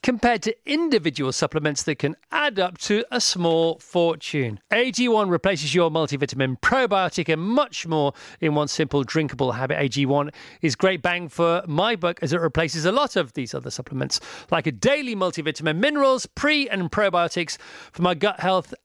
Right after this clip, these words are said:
adaptogens, and a greens blend, literally all in one scoop of powder. I think there's seventy-five different supplements in each scoop. Science-driven formulation of vitamins, probiotics, and whole food source nutrients.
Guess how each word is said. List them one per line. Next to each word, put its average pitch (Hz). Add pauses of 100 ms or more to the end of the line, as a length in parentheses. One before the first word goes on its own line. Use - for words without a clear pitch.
(100)
adaptogens, 196
and 156
a -
greens 220
blend, 160
literally 175
all 190
in 185
one 165
scoop -
of 156
powder. 156 (440)
I -
think 415
there's 403
seventy-five 240
different 233
supplements 233
in 214
each 208
scoop. - (340)
Science-driven 277
formulation 240
of 170
vitamins, 196
probiotics, 190
and 165
whole 220
food 165
source 175
nutrients. 160